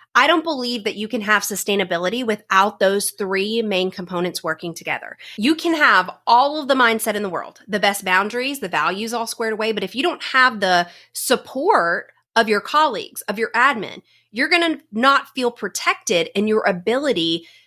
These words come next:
to take the action to reduce your stressors. You can have all of the skills in the world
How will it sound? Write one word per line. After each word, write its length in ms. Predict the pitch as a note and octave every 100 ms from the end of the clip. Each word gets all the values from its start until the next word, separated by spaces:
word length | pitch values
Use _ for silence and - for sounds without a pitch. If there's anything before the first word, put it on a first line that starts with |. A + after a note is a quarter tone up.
| -
to 120 | C4
take 380 | A#3+ - B3 -
the 160 | A#3+ -
action 420 | G#3 A3 - A3
to 140 | G#3 G#3
reduce 420 | F#3+ F#3 F#3 -
your 80 | F3
stressors. 640 | - D#3 - - - - - - - -
You 120 | A#3+
can 120 | E4+
have 200 | E4+ C#4+ -
all 540 | A3 A#3+ C4+ C#4 C4+
of 100 | C4+
the 60 | B3
skills 380 | - B3+ C4+ C4
in 60 |
the 80 | G#3+
world 280 | D#3+ A#2+